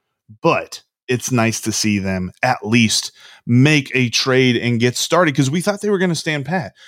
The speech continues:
And don't get me wrong, the player to be named later kind of falls within the, uh, realm of moves that they made this past offseason of, "Okay, we got this guy in a minimum, we got this guy in a minor league invite, we got this guy." y-, you know, uh,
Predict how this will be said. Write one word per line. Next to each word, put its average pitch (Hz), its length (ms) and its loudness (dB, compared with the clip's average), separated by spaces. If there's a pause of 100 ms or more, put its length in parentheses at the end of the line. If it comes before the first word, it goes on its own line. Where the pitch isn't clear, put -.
(140)
And 208 320 0
don't 226 160 0
get 240 80 0
me 240 80 0
wrong, 156 300 2
the 160 40 -4
player 156 280 2
to 170 60 0
be 170 100 2
named 170 260 2
later 139 260 2
kind 180 360 0
of 190 80 0
falls 202 420 4
within 208 440 2
the, 185 380 0
uh, 180 160 6
realm 160 560 4
of 151 380 2 (400)
moves 156 340 4
that 165 120 0
they 170 120 0
made 156 200 0
this 139 120 -4
past 135 300 0
offseason 113 640 0
of, 113 400 2
"Okay, 117 260 0
we 110 140 0
got 127 180 0
this 143 160 -2
guy 139 180 -2
in 135 100 -2
a 135 40 0
minimum, 135 340 0
we 113 120 0
got 107 180 0 (140)
this 139 200 0
guy 139 220 0
in 139 100 0
a 131 40 0
minor 135 240 0
league 135 180 -2
invite, 131 400 -2
we 117 100 -2
got 104 220 -2
this 147 180 -2
guy." 135 380 2 (400)
y-, 147 140 -8
you 170 200 0
know, 95 220 -2
uh, 147 80 -2